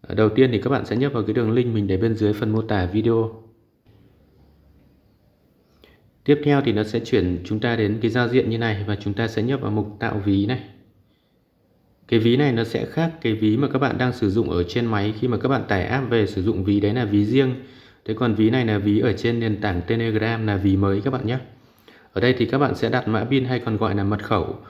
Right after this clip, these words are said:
Và cái này các bạn lưu ý là cần phải ghi chép ra sổ cẩn thận để tránh trường hợp lần sau các bạn vào các bạn quên thì sẽ không thể đăng nhập được. Mật khẩu gồm có sáu số thì các bạn tự đặt cái số dễ nhớ nhé. Sau khi các bạn đặt mật khẩu xong lần một thì chúng ta sẽ đặt lần hai.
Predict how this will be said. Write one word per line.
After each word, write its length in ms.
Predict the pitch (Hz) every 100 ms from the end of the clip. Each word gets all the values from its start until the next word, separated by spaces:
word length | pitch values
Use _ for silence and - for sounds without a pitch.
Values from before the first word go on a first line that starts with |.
| - -
Và 140 | - 107
cái 160 | 107
này 100 | 135
các 120 | 113 131
bạn 180 | 131
lưu 140 | 120 117
ý 100 | 110
là 120 | 131
cần 200 | - 107 98
phải 140 | 95
ghi 160 | 92 117
chép 240 | - 135
ra 120 | 131
sổ 200 | 120 110
cẩn 200 | 90 87
thận 160 | 92 101
để 140 | 92 92
tránh 180 | 104 104
trường 160 | 127
hợp 180 | 113 104
lần 160 | 101 98
sau 200 | 117 110
các 120 | 117
bạn 220 | 113 98
vào 200 | 101 95
các 80 | 113
bạn 160 | 120 101
quên 200 | - 117 107
thì 100 | 104
sẽ 220 | - 110
không 240 | - 123
thể 100 | 107
đăng 160 | 98 110
nhập 140 | 107 90
được. 160 | 101 95 - - _ _ _ _ _
Mật 180 | 113 107
khẩu 180 | 107 92
gồm 220 | 101 101
có 80 | 98
sáu 240 | 98 104
số 280 | 101 107 101
thì 80 | 127
các 120 | 127
bạn 180 | 131 123 - -
tự 140 | 120
đặt 180 | - 104 -
cái 120 | -
số 280 | 98 104 98
dễ 180 | 101 110
nhớ 240 | 107 101
nhé. 160 | 107 131 - - _ _ _ _ _ _ _ _ _ _ _ _ _ _
Sau 240 | - 139 139
khi 220 | 147 135
các 60 | 143
bạn 200 | 139 -
đặt 220 | 120 -
mật 180 | 117 110
khẩu 220 | - 95
xong 240 | 92 123 123
lần 120 | 110
một 200 | 104 101
thì 80 | 101
chúng 140 | 92 101
ta 120 | 117
sẽ 140 | 110
đặt 180 | 117 123
lần 240 | 107 104 101
hai. 300 | 120 117